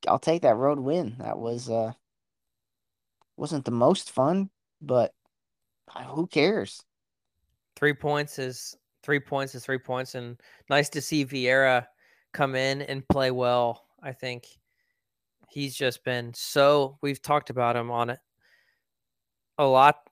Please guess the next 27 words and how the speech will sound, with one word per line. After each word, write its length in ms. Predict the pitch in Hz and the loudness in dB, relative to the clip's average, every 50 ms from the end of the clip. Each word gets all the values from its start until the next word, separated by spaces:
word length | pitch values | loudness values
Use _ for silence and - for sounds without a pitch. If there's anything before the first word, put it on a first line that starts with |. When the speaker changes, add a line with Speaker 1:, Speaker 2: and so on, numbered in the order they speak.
| _ _ _ 175 151 - | _ _ _ -20 -12 -6
Speaker 2:
this 180 | - 147 139 - | -4 -4 -4 -4
season 360 | - - 139 131 123 135 127 | -6 -6 -6 -6 -4 -4 -2
already, 500 | 120 120 120 113 117 117 120 127 123 120 | -2 0 0 0 0 0 0 0 -2 -4
and 180 | 117 117 117 117 | -4 -4 -6 -8
his, 720 | - 139 139 139 139 139 139 131 131 - - - - - _ _ _ _ _ _ _ _ _ _ _ _ _ _ - | -4 -2 2 4 4 4 2 2 -2 -6 -8 -8 -10 -12 _ _ _ _ _ _ _ _ _ _ _ _ _ _ -2
his 240 | - 165 165 147 135 | 2 2 2 2 0
vision, 400 | 127 143 143 139 135 135 131 127 | 0 2 2 2 0 -4 -8 -8
his 220 | 135 139 135 131 | -8 -8 -10 -8
passing 580 | - - - - 120 117 120 - - 139 131 127 | -8 -6 -4 -2 -2 -2 -4 -6 -10 -10 -8 -6
range, 640 | 120 123 120 120 120 120 120 120 120 - - - - _ _ _ _ _ _ _ _ _ _ _ _ | -6 -4 -4 -4 -4 -6 -8 -10 -12 -16 -18 -20 -20 _ _ _ _ _ _ _ _ _ _ _ _
the 100 | - 135 | -14 -12
touch 400 | - - - 151 147 147 - - | -10 -2 2 4 4 4 2 -2
he 160 | - 147 143 - _ _ _ _ _ _ _ _ _ _ _ _ _ | -8 -10 -10 -12 _ _ _ _ _ _ _ _ _ _ _ _ _
has 340 | - - 147 147 151 156 147 | 0 4 6 6 6 6 4
on 140 | 143 131 127 | 2 0 0
his 120 | 123 113 | -2 -6
passes 480 | - - 123 117 117 117 - 131 117 113 | -8 -8 -6 -6 -6 -6 -8 -12 -12 -12
is 240 | 117 117 117 113 - | -12 -12 -12 -12 -12
so, 560 | - - - - - - 139 135 135 139 135 | -10 -10 -10 -10 -6 0 2 4 4 4 2
so 300 | 131 - - 127 123 117 | -2 -2 -2 -2 -2 -2
good, 260 | 117 123 120 120 117 | -2 -4 -4 -4 -4
and 80 | 117 113 | -6 -8
I 100 | 113 113 | -8 -8
think 240 | - - 123 120 117 | -8 -10 -10 -10 -6
he's 220 | 127 127 120 117 | -4 -4 -4 -2
one 240 | 120 117 117 120 120 | -2 -2 -2 -2 -2
that 220 | 120 117 117 - | -4 -6 -8 -10